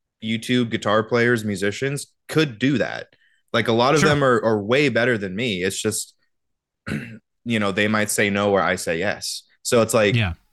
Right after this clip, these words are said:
Speaker 1: the best person isn't even doing the job. It's just the person who's saying yes to do the
Speaker 2: Right.
Speaker 1: job that's asked. So, and I, and I always tell that to, like, other people too, if they, you know,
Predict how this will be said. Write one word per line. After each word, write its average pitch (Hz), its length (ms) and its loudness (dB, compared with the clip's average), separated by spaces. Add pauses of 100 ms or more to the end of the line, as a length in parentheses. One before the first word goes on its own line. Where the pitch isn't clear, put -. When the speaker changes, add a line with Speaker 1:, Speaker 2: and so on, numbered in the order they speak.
(120)
Speaker 1:
the 113 180 0
best 120 360 -2
person 120 500 -2
isn't 107 340 0
even 107 360 0
doing 104 300 0
the 85 80 -2
job. 90 460 0
It's 104 200 -2
just 117 200 -2
the 107 60 -6
person 107 400 -2
who's 101 240 -2
saying 92 300 -2
yes - 500 -2 (380)
to 101 100 -2
do 90 240 0
the 85 60 -2
Speaker 2:
Right. 107 160 2
Speaker 1:
job 82 360 0
that's 87 220 -2
asked. - 600 -6
So, 92 420 2 (300)
and 113 100 0
I, 165 100 2
and 117 220 0
I 170 120 2
always 110 280 4
tell 95 160 -2
that 92 220 0
to, 95 80 -6
like, 87 260 0
other 90 180 0
people 87 340 -4
too, 95 380 4
if 85 80 -2
they, 85 260 0 (140)
you 95 100 -2
know, 82 300 -4